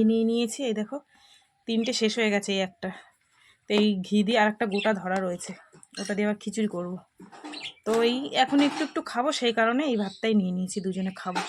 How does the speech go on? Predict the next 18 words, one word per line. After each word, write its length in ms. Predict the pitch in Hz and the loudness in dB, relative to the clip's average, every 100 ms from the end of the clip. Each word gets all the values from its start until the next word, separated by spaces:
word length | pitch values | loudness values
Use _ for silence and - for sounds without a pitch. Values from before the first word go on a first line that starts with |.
| 202 | 0
লঙ্কা 340 | 196 196 220 | 0 2 2
দিয়ে 140 | 214 254 | 2 2
আর 80 | 214 | 0
ঘি 180 | 196 190 | 0 -2
দিয়ে। 200 | 175 185 - - - - - - | 0 -2 -4 -10 -12 -12 -12 -2
আর 120 | 226 | 0
একটুখানি 380 | 233 - 247 262 | 2 0 0 0
সিম 220 | - 240 240 | 0 -2 -2
আছে, 160 | 262 | -2
তোমার 160 | 254 208 | -4 -4
দাদাভাইকে 460 | 185 175 185 196 202 | -4 -4 -4 -2 -2
দিয়ে 180 | 190 180 | -2 -4
দিয়েছি, 240 | 185 185 | -6 -6
ঠিক 140 | 226 349 | -6 -6
আছে? 200 | 285 - - _ - - - 202 220 - | -6 -10 -16 _ -20 -20 -20 -20 -14 -4
চলো 200 | 208 208 | -4 -4
খাওয়া 280 | 202 202 202 | 0 0 2
দাওয়া। 180 | 214 | 0